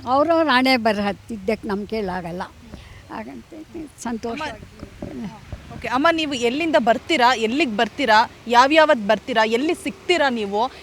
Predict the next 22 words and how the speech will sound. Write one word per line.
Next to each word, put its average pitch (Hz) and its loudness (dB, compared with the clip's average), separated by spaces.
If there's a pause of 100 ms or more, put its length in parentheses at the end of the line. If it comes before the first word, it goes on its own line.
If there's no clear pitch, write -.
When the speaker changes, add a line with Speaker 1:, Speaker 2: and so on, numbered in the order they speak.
Speaker 2:
ಯಾಕಂದ್ರೆ 339 6
ತುಂಬ 320 -2
ಜನ 320 0
ಕೇಳ್ತಾ 254 0
ಇದ್ದಾರೆ, 214 -2
ಸಹಾಯ 277 -2
ಹಸ್ತ 269 -6
ಚಾಚುವಂಥವ್ರು, 240 -4
ಸಹಾಯ 285 0
ಮಾಡುವಂಥವ್ರು. 240 -2
ಸಾಕಷ್ಟು 311 -6
ಜನ 349 -4 (320)
ಸೋಷಿಯಲ್ 311 -2
ಮೀಡಿಯಾದಲ್ಲಿ 285 2
"ಅಜ್ಜಿ 247 0
ಅಡ್ರೆಸ್ 269 2
ಹೇಳಿ, 226 -4
ನಾವು 247 2
ಹೆಲ್ಪ್ 247 -8
ಮಾಡ್ತೀವಿ" 233 -2
ಅಂತ 202 -6
ಹೇಳ್ಬಿಟ್ಟು. 175 -4